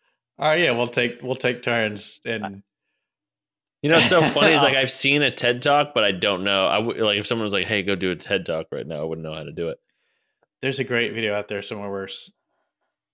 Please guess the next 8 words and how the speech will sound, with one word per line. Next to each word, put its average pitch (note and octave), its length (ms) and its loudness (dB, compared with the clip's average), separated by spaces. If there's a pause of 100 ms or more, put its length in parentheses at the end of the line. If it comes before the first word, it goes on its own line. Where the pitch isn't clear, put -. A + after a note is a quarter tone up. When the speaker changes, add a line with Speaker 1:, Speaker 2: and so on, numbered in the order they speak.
(460)
Speaker 1:
a A#2 80 -4
guy A#2 220 2
does A2 340 0
a, G#2 180 2
uh, F#2+ 440 -4 (520)
a, G#2 60 -10
a F#2+ 60 -12
video G#2 680 0